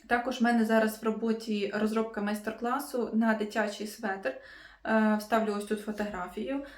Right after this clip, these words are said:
Ви його вже бачили в минулих влогах, хто не бачив, зараз побачить. І, і, е, я розробляю майстер-клас, далі малюю схеми, тому, можливо, кого цікавить тестування дитячих речей, можете,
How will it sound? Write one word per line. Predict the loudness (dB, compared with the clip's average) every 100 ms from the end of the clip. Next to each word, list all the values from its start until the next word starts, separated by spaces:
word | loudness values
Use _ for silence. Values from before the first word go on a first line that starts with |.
| -6
Ви | 0
його | 2 4
вже | 2 0
бачили | 0 0 0 0 -2
в | 0
минулих | 2 4 2 0 -2
влогах, | 0 0 0 -6
хто | -6
не | -6
бачив, | -2 -2 -2 -4
зараз | -2 -2 -4
побачить. | -6 -6 -2 -4 -4 -8 -8 -16 -20 -18
І, | -4 -2
і, | -2 0 0 2 -2
е, | 0 0 4
я | 4
розробляю | 4 0 -2 -2 -2 -2
майстер-клас, | -4 -4 -2 2 2 0
далі | -4 -4 -2 -2 2
малюю | 4 4 2
схеми, | 0 -8 -6 -2 -2
тому, | -2 -2 -2 -2 -4 -8 -18 -4
можливо, | 0 2 2 2
кого | 0 2 2
цікавить | 0 -2 0 0 -2
тестування | -4 -2 2 2 2 -2
дитячих | -6 -4 -2 -2 -6 -4
речей, | -4 -2 -2 0 2
можете, | 2 0 -4 -2 -4